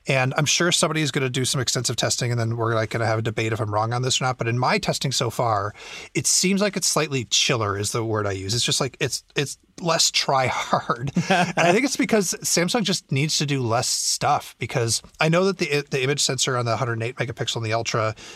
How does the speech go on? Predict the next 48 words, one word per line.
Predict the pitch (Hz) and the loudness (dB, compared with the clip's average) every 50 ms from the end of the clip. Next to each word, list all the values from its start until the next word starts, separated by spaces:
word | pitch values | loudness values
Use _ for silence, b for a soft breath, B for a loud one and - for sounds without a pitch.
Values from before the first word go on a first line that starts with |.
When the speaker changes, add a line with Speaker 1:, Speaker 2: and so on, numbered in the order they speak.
| B - | B -2
Speaker 1:
is | 156 131 123 110 | 0 0 0 0
binning | - 139 131 127 131 131 123 123 131 | 0 0 2 2 2 2 2 0 0
on | 131 131 120 120 117 | 0 2 2 2 0
the, | 117 110 - - - | -2 -4 -6 -4 -2
on | 131 120 117 113 | 0 0 0 0
the | 110 | 0
sensor | - - 120 113 - - 123 113 | -2 -2 -2 -2 -2 -2 0 0
and | 110 107 | -2 -2
then | 110 107 | -2 -2
just | 101 120 110 - - - | -2 -4 -4 -4 -4 -4
giving | 123 110 110 110 107 107 107 110 B B B B - | -2 0 0 0 0 -2 -2 -4 B B B B -2
Samsung | - 127 117 117 - 123 117 - | 0 0 0 2 0 0 0 0
software | - - 110 110 - - 110 | 0 0 -2 -2 -2 -4 -4
a | |
twelve | - - 127 110 110 | -2 -2 -2 0 0
megapixel | 117 113 117 104 131 - - 120 107 | -2 -2 -2 -4 -4 -4 -4 -4 -4
photo. | - 123 107 113 127 143 156 165 170 B B B B B B B B B B | -4 -4 -4 -2 -2 -2 -2 -4 -6 B B B B B B B B B B
But | - 165 160 | 0 2 2
I | 170 | 2
still | - - - - 175 185 202 | 2 2 2 2 2 2 2
just | 214 196 - - | 2 0 0 -2
get | 175 - | -2 -2
the | - | -2
sense | - - 156 147 147 - | 0 0 0 0 0 -2
that, | 160 135 | -2 -2
like, | 120 120 113 - - | -2 -2 -4 -4 -4
it | - 127 | -4 -2
just | 120 - 175 - - | 0 0 0 0 0
needs | 135 135 135 123 - | 0 0 0 -2 -2
to | 117 | -4
do | 107 - 107 110 110 | -2 -2 -2 -2 -2
more | 104 98 98 98 - | 0 0 -2 -2 -2
crap | - - - - 110 107 98 92 - - - | -4 -4 -2 0 0 2 0 0 -2 -6 -8
to | - - | -8 -8
process | - - - 107 - - 95 - | -4 -4 -2 0 0 0 -2 -2
that | - 120 107 107 | -2 -2 -2 -2
image | 110 135 156 165 165 165 - B B B B B B - | 0 0 0 -2 -2 -4 -8 B B B B B B 2
than | - - | 4 4
Speaker 2:
Mm-hmm. | 147 | 6
Speaker 1:
it | 156 | 6
does | - 120 110 113 | 4 4 2 0
with | 110 - | 0 -2
the | 117 | -2
more | 110 110 110 107 | 0 0 -2 -2
traditional | - - 123 113 - - - 113 104 107 104 113 - - | -2 -2 -2 0 0 0 0 -2 -2 -2 -4 -6 -8 -6
twelve | - - 110 107 | -4 -4 -2 -2
megapixel | 107 107 - - 113 - 120 - | -4 -4 -4 -6 -4 -4 -4 -4
sensor. | - 107 107 - - 123 131 - | -4 -4 -4 -4 -6 -6 -8 -14